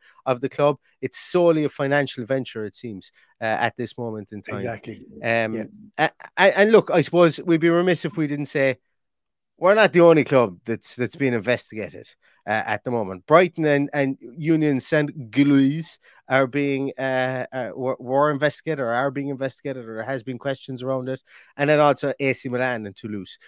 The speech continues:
Speaker 1: because they've got s-, they've got, uh, co-ownership with regards to that as well. So
Speaker 2: And the two, the Red Bulls in Salzburg and Leipzig have been getting away with it for
Speaker 1: Red
Speaker 2: years.
Speaker 1: Bulls,
Speaker 2: So,
Speaker 1: yeah,
Speaker 2: like,
Speaker 1: Red Bulls.
Speaker 2: like, they both, they both played Champions League football in the same year. It does, it just
Speaker 1: Yeah.
Speaker 2: doesn't make any sense, and it, I,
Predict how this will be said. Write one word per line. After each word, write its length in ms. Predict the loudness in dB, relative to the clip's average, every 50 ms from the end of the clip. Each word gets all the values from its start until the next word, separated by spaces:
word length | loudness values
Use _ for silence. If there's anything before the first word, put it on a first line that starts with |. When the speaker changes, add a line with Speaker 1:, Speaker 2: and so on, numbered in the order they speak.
| _ _ -20
Speaker 1:
because 300 | -16 -12 -10 -8 -8 -6
they've 160 | -6 -6 -6
got 140 | -4 -6 -6
s-, 120 | -8 -10 -10
they've 160 | -10 -10 -8 -6
got, 240 | -4 -4 -4 -4
uh, 180 | -4 -4 -4 -6 -6 _ _ _ _ _
co-ownership 560 | -4 -2 -2 0 -2 -4 -6 -10 -12 -14 -18 _
with 100 | -20 -20
regards 380 | -18 -12 -10 -10 -10 -12 -14 -18
to 60 | -16
that 140 | -14 -14 -14
as 140 | -14 -16 _
well. 120 | -18 -20 -18
So 160 | -16 -12 -4 2
Speaker 2:
And 140 | 2 4 4
the 100 | 4 4
two, 460 | 6 6 8 8 8 6 4 0 -2 2
the 160 | 4 4 6
Red 320 | 6 8 6 6 6 6
Bulls 600 | 6 8 8 8 6 4 2 0 -2 -4 -6 -6 -8 -6 -4
in 180 | -2 0 0
Salzburg 640 | 0 2 4 4 4 4 2 0 -2 -2 -2 0 -2
and 100 | -2 -2
Leipzig 440 | -2 -2 -2 -4 -6 -6 -6 -6 -6
have 100 | -6 -4
been 100 | -4 -2
getting 200 | -2 -4 -2 -2
away 180 | -2 -2 -2
with 100 | -2 -2
it 80 | -4 -4
for 120 | -4 -4
Speaker 1:
Red 80 | -2 -2
Speaker 2:
years. 260 | -2 -2 -4 -6 -6
Speaker 1:
Bulls, 260 | -6 -4 -4 -2 -4
Speaker 2:
So, 20 | -6
Speaker 1:
yeah, 180 | -8 -8 -6
Speaker 2:
like, 80 | -4 -2
Speaker 1:
Red 160 | -2 -4 -4
Bulls. 320 | -4 -4 -6 -6 -6 -4 -4
Speaker 2:
like, 180 | -4 -4 -4 _ _ _ _ _ _ _ _ _ _ -2
they 60 | 2
both, 200 | 6 8 6 6
they 140 | 6 4 4
both 260 | 8 8 8 8 8
played 300 | 6 2 2 2 2 2
Champions 340 | 2 0 0 0 0 -2 0
League 180 | 2 2 0 0
football 380 | 0 -2 0 0 0 0 0
in 80 | -2 -4
the 80 | -8 -8
same 240 | -8 -6 -6 -4
year. 220 | -4 -4 -4 -4 -4
It 80 | -2
does, 160 | -2 -2 -2 -2
it 180 | -4 -6 -4
just 480 | -2 -2 -2 -2 -2 -6 -8 -12 -12 _ -20 -20 -20 -20 -20 -20
Speaker 1:
Yeah. 80 | -20 -20 -18 -18 -20 -20 -20 -6 _ 6
Speaker 2:
doesn't 200 | 6 8 8 8
make 220 | 8 8 6 6
any 140 | 4 2 2
sense, 340 | 4 4 4 4 4 2 0
and 260 | 0 0 -2 -2 -4
it, 160 | -4 -4 -2
I, 240 | 0 2 2 2 2